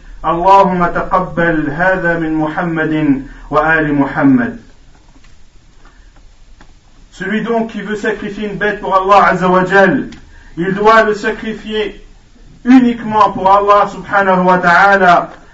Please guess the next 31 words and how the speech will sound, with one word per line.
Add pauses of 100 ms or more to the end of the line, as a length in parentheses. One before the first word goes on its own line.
(180)
et
ne
sacrifier
pour (140)
aucune
autre
personne (280)
et
pour
quelque
autre
chose, (1000)
car (100)
Allah
subhanahu
wa
ta'ala (580)
a
ordonné
cela, (520)
et
celui
qui (920)
fait
écouler
ne
serait-ce
qu'une
goutte
de
sang